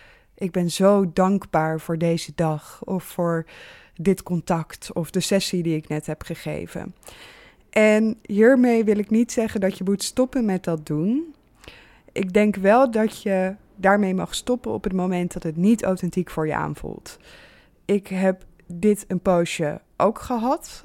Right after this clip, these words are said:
ehm, in meer of mindere mate. Dus de foto's van de kristallen, de boho-filtertjes, ook een poosje dat ik in mijn toon wat zachter werd.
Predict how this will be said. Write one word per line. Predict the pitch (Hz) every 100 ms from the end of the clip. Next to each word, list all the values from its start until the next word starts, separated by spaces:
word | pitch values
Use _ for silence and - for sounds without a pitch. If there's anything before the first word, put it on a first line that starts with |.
| -
ehm, | 220 220 226 226 226 226 226 233 -
in | - 226
meer | 233 233
of | 214
mindere | 226 226 220
mate. | 214 214 - 247 294 - - -
Dus | 180 -
de |
foto's | - 185 180 180
van | -
de | 190
kristallen, | - 220 - - 202 196 185
de | 180
boho-filtertjes, | 170 196 208 190 185 185 202 185 185 180 - 185 175 -
ook | - 180
een | 185
poosje | - - 214 214
dat | 196 190
ik | 196
in | -
mijn | 214 202
toon | 208 202
wat | 208 196 -
zachter | 220 - - 185
werd. | 180 175 175 175